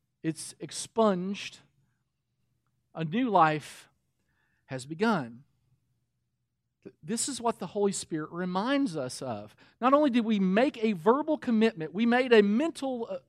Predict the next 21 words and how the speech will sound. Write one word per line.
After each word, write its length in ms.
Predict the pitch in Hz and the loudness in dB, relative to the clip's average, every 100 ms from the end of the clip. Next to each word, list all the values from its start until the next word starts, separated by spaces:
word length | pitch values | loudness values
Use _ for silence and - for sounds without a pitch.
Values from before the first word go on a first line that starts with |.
| - | -20
uh, 60 | 185 | -10
assent. 560 | 202 190 - 262 208 156 | -4 -4 -2 0 0 0
We 280 | 180 226 214 - - | 0 2 0 -4 -6
decided 840 | 190 196 - 254 294 269 190 180 - - | -2 0 4 6 6 6 6 4 -2 -2
that 220 | 185 180 | 2 4
I, 140 | 170 175 185 | 4 2 0
I 100 | 175 | 2
was 220 | 175 160 156 | 2 0 0
not 220 | 247 226 | 0 2
saved, 400 | 240 233 220 208 - - - | 0 2 2 -2 -18 -20 -10
I 100 | 151 | -4
need 260 | 170 220 | 2 2
to 60 | 170 | 2
be 120 | 156 | -2
saved. 340 | 151 143 131 123 - - _ _ _ | -4 -2 -2 -4 -18 -20 _ _ _
I, 380 | - - _ - | -20 -20 _ -2
I 40 | 170 | 2
made 180 | 226 | 2
a 60 | 226 | 2
decision 500 | 196 - 254 202 170 | 0 0 -2 -4 -6
to, 160 | - | -6